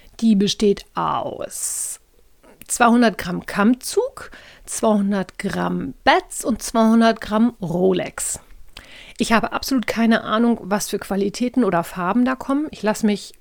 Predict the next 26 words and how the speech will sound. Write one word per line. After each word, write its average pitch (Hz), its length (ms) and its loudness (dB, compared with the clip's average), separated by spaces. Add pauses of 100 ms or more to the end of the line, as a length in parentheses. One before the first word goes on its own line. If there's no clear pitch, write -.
(100)
überraschen. 190 440 0 (1200)
Agnes 214 440 2
hat 220 340 -4
drei 202 280 -2
verschiedene 254 460 0
Spinnboxen 294 800 -2
im 254 160 -2
Angebot. 269 640 0 (320)
Die 214 80 2
kosten 196 600 -2
fünfundsechzig 254 920 2
Euro 220 460 2 (720)
und 247 240 4
der 208 100 4
Versand 208 260 2
nach 214 100 -2
Deutschland 208 340 0
kostet - 340 -6
elf 190 260 -6
Euro. 185 360 -6 (480)
Also 196 180 0
sechsundsiebzig 208 680 0
Euro 208 200 0
für - 160 -4
alles 190 240 -2
zusammen, 202 520 0